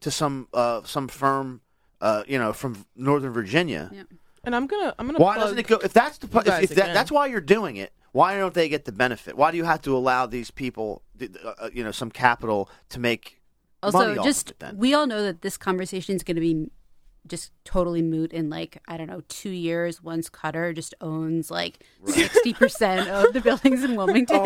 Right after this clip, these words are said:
Speaker 1: Oh my God.
Speaker 2: Chris Johnson's gonna bring it home for us.
Speaker 1: Buddy, we were talking about the next mayor, and, uh, I'm supporting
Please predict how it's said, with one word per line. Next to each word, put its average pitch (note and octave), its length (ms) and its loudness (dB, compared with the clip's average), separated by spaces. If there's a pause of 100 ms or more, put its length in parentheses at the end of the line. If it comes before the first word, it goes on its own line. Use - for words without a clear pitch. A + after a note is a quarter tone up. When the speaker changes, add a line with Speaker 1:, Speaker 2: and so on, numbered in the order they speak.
Speaker 1:
Oh - 40 0
my F3+ 240 0
God. E3 520 0
Speaker 2:
Chris C#4 220 4
Johnson's A3 480 0
gonna G3 280 2
bring F#3 280 -4
it A3 80 2
home F#3+ 300 0
for F3 200 -2
us. F3 160 -2
Speaker 1:
Buddy, D#3 420 2 (160)
we D3+ 140 2
were D#3 100 -4
talking C#3+ 360 0
about C3 180 2
the B2+ 80 -8
next A#2 280 -2
mayor, G#2+ 560 -2
and, G#2 420 -10 (120)
uh, G2 320 -4 (300)
I'm G3 260 2
supporting G2 680 -6